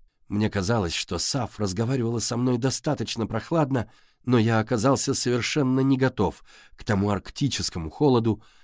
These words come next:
который засквозил в ее следующих словах. «Нет, я делаю это ради себя», — огрызается она. «Трачу время на укладку своих волос, потому что прямые мне идут больше.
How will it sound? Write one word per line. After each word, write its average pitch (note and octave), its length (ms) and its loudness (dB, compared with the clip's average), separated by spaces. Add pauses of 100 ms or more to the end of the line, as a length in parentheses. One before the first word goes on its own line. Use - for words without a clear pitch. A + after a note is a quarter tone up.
(140)
который C#3+ 340 4
засквозил C#3 640 2
в C3 40 2
ее D3+ 300 4
следующих G#2 760 2
словах. D#2 500 -4 (800)
«Нет, A2 320 -8 (920)
я B2 180 4
делаю A#2+ 480 2
это C3 180 -6
ради A#2 240 -4
себя», — F#2+ 420 -6 (760)
огрызается G#2 800 2
она. C#2+ 260 -6 (560)
«Трачу D3+ 320 2
время D3 280 4
на C#3+ 120 4
укладку C#3+ 380 -2
своих C3 380 0
волос, C3+ 300 -2
потому C3 300 -2
что - 180 -6
прямые C#3 500 0
мне C#3 300 2
идут D3 200 -2
больше. G2 460 -6